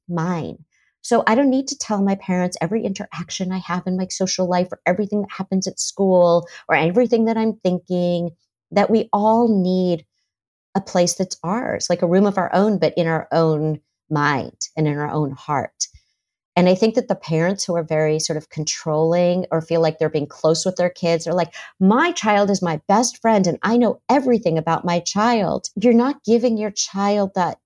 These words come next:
that space that they need to be their own autonomous person.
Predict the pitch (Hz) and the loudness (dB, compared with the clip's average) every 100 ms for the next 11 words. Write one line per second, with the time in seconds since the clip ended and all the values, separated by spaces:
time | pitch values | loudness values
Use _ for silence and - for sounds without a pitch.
0 | - 185 170 - - - - 185 220 170 | -2 0 -2 -4 -6 -4 2 2 2 0
1 | - - - _ _ _ 180 180 175 175 | -2 -6 -8 _ _ _ 0 2 0 0
2 | 190 196 180 180 170 - 165 160 - 156 | 0 -2 -4 -4 -4 -2 -2 -4 -4 -10
3 | 156 151 151 143 143 - - _ _ _ | -6 -4 -4 -4 -6 -8 -12 _ _ _
4 | 139 131 - | -2 0 -4